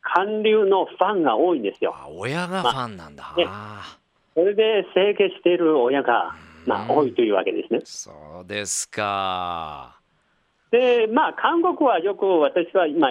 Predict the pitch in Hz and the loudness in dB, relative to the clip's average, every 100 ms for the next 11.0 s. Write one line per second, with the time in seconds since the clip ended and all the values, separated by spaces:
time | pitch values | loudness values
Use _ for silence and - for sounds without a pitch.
0 | 120 135 180 180 143 165 165 143 156 147 | 0 0 0 0 0 0 2 2 2 2
1 | 117 - 110 113 98 80 _ _ 214 247 | 0 0 0 0 -2 -8 _ _ 0 2
2 | 269 254 220 233 180 127 226 254 160 - | 2 2 0 2 2 2 0 0 -2 -4
3 | _ 254 214 226 - 247 180 147 - 185 | _ 0 2 2 2 0 -2 -2 -2 -2
4 | - 170 156 123 120 160 - 104 190 _ | 0 2 2 0 -2 -6 -6 -8 -10 _
5 | - 190 135 _ _ _ _ - - 247 | -2 0 0 _ _ _ _ -2 2 2
6 | 294 294 - 302 302 294 262 - _ _ | 0 0 0 2 4 2 0 -6 _ _
7 | _ - 240 285 190 190 160 127 - 226 | _ -2 0 0 -2 2 2 2 2 4
8 | 254 202 165 117 107 - 143 196 214 175 | 2 2 2 2 0 0 0 2 0 2
9 | 147 123 160 165 180 120 101 82 95 104 | 0 2 0 2 0 0 -4 -6 -8 -4
10 | 143 165 - 151 185 220 180 131 101 90 | -4 -4 0 0 0 -8 -2 0 0 -4